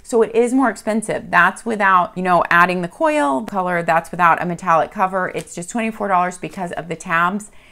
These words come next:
and the dashboard pages, you know, and being cardstock. If you didn't wanna spend the extra money and you don't need the dashboard pages, you could definitely just add tabs into a normal notebook.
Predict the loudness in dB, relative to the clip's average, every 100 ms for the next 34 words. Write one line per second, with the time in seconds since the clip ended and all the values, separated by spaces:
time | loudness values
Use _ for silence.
0 | _ -8 -4 2 2 2 -2 -4 -2 -4
1 | -6 -6 -4 -4 -6 -14 -12 -8 -6 -8
2 | -8 -10 -8 -8 -2 -2 -2 -4 -2 0
3 | -2 -6 -4 -4 -4 -2 -2 -4 -4 -2
4 | -4 -6 -4 -2 -2 -4 -6 -6 -4 -4
5 | -4 -6 -2 0 0 -2 -4 -2 -2 -2
6 | -2 -4 -6 -12 -12 -2 -2 -2 -8 -6
7 | -8 -10 -8 -8 -8 -2 0 0 -2 -12
8 | -10 -10 -8 -8 -6 -4 -4 -4 -4 -6
9 | -6